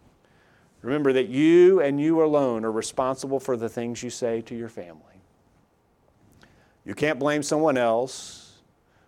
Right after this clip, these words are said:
for forcing you to say something you shouldn't say. You're responsible for how you use your tongue. How much better would our families be if we were careful to follow the instructions of the Scriptures about how we use our tongues? For example, Ephesians chapter four,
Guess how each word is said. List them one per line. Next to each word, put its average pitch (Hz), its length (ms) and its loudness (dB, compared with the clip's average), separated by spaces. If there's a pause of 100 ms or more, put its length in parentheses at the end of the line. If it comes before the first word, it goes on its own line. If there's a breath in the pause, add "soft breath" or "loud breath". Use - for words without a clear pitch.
(160)
for 117 120 -16
forcing 139 560 -2
you 107 100 -10
to 107 100 -10
say 110 180 -6
something 110 380 -12
you 104 60 -14
shouldn't 113 340 -12
say. 80 160 -18 (1160)
You're 135 240 4
responsible 101 840 -6 (320)
for 101 140 -12
how 95 100 -8
you 82 160 -12
use 80 260 -18
your 95 80 -14
tongue. 73 340 -18 (2250)
How 147 160 0
much 165 240 0
better 127 300 4
would 113 120 -2
our 113 120 2
families 123 440 -4
be 95 380 -10 (880 soft breath)
if 127 160 -4
we 165 140 2
were 156 120 0
careful 160 640 0
to - 140 -10
follow 165 440 4
the 151 160 -2
instructions 139 640 -4
of 123 100 -6
the 120 80 -6
Scriptures 123 500 -6
about 107 220 -6
how 127 240 -2
we 135 160 -4
use 131 320 -4
our 117 100 -4
tongues? 104 480 -6
For 156 160 0
example, 147 600 -2
Ephesians 131 420 -4
chapter 131 400 -4
four, 123 500 -4